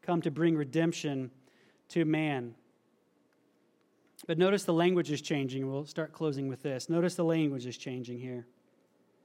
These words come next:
We're moving from life and death in verse sixteen to condemned and not condemned in verses seventeen and following.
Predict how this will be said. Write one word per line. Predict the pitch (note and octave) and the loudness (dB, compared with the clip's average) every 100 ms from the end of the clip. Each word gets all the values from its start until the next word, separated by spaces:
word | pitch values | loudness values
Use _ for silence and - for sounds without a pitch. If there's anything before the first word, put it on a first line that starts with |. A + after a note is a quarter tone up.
| _ _ _ _ - | _ _ _ _ -4
We're | D3 | 2
moving | F#3+ G#3 G#3 F3+ | 4 6 4 4
from | F#3 E3+ D#3+ | 4 4 4
life | E3+ F#3 F#3+ | 4 2 2
and | F3+ E3 | 2 4
death | F3 F3+ F3+ | 4 4 2
in | D#3 | 2
verse | D3 E3+ - | 4 2 0
sixteen | - B2+ - F#3 F3+ F#3 F3+ - - | -4 -4 -2 2 4 2 -2 -10 -8
to | E3 | -4
condemned | E3 D3 D#3+ F3+ F3 | 0 2 4 4 4
and | D#3 D#3 | 2 2
not | D#3+ D#3+ | 2 -2
condemned | - C3+ C#3 C3 | -6 -4 -2 -2
in | C3+ | -4
verses | C3+ C#3+ C#3+ B2+ | -2 -4 -6 -4
seventeen | D#3+ D3 C#3 D3 C3 | -2 -2 -2 -4 -6
and | A#2+ | -4
following. | C#3+ C3+ B2+ A#2 | -4 -4 -6 -8